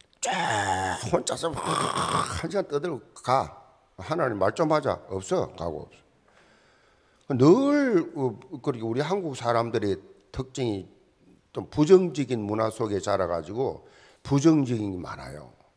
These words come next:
대부분이 다. 긍정적인 사람을 왕따 당해요. 아, 다 좋다고 이야기하고 이러면요, "저 이상하다." 저 이러한다니까요. 이상한 지가 이상하다 한다니까요. 성경은 긍정입니다. 아멘.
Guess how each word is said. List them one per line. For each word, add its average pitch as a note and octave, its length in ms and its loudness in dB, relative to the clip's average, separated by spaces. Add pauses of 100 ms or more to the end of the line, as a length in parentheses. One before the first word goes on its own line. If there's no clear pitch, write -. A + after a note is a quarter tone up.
(140)
대부분이 F2+ 560 -6
다. D2+ 260 -14 (840)
긍정적인 D3 680 2
사람을 F#2+ 520 -4
왕따 G#2 340 0
당해요. F2+ 460 -2 (880)
아, - 60 -4
다 C#3+ 240 0
좋다고 D3+ 600 -2
이야기하고 A#2 380 0
이러면요, A2 380 0 (280)
"저 C3+ 80 -8
이상하다." C3+ 540 -4
저 G2+ 60 -6
이러한다니까요. E2+ 600 -8 (680)
이상한 D#3 440 2
지가 B2 260 0
이상하다 C3+ 460 2
한다니까요. E2+ 520 -4 (240)
성경은 C3+ 520 -2
긍정입니다. G#2 680 -6
아멘. D3+ 400 2